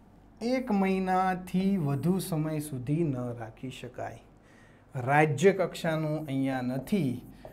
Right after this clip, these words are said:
પણ રાજ્ય કક્ષાએ, રાજ્ય કક્ષાએ છ મંથ રાખી શકાય છે.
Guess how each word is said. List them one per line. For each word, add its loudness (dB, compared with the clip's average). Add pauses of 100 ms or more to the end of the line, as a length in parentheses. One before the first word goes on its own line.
(120)
પણ -2
રાજ્ય -2
કક્ષાએ, -4 (1080)
રાજ્ય -4
કક્ષાએ -8 (140)
છ -8 (280)
મંથ -2
રાખી -8
શકાય -16 (520)
છે. -6